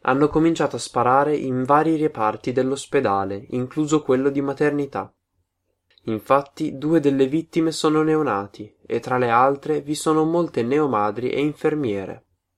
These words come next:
Soltanto poche ore dopo, nell'est dell'Afghanistan, un kamikaze ha provocato altre ventiquattro morti, facendosi esplodere durante un corteo funebre in onore di un poliziotto del luogo.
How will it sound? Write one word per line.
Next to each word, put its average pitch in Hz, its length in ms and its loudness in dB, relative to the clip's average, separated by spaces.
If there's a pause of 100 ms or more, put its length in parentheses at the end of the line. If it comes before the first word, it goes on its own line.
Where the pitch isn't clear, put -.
(640)
Soltanto 160 520 -2
poche 160 280 0
ore 160 220 6
dopo, 113 600 -2
nell'est 117 540 0
dell'Afghanistan, 123 1040 -2
un 147 140 0
kamikaze 127 800 -2
ha 131 140 -4
provocato 156 600 2
altre 131 240 0
ventiquattro 143 720 -2
morti, 101 500 -6 (360)
facendosi 135 580 0
esplodere 147 640 2
durante 143 400 0
un 131 80 -2
corteo 151 460 2
funebre 107 680 -4
in 135 160 -2
onore 151 340 4
di 120 100 -2
un 123 100 -4
poliziotto 151 640 -2
del 151 140 0
luogo. 98 540 -2